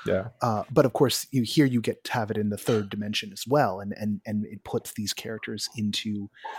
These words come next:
Speaker 2: you know, a different spatial relationship to
Speaker 1: Yeah.
Speaker 2: them. I, I wonder if you can actually talk to that, of, like, you know, the relation between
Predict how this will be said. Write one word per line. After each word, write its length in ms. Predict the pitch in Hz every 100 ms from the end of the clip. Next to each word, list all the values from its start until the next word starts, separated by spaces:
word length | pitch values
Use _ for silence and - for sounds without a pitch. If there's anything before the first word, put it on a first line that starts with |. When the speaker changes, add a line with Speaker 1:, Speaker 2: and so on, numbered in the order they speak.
| - - _ _ -
Speaker 2:
you 80 |
know, 80 | 123
a 40 | 120
different 280 | 156 120
spatial 480 | - - 143 - 113
relationship 680 | 95 69 - - - 85 - - _ _
to 120 | -
Speaker 1:
Yeah. 100 | 95
Speaker 2:
them. 160 | 85 76
I, 200 | - 95
I 40 | 147
wonder 240 | 156 196
if 80 | 214
you 60 |
can 60 | 190
actually 180 | 160 131
talk 200 | 151 170
to 100 | 113
that, 120 | 101
of, 100 | 104
like, 300 | 104 101 - _ _ _ _ - -
you 100 | 156
know, 160 | 135 110
the 140 | 113
relation 380 | 120 123 135 160
between 720 | 131 - - 127 120 120 113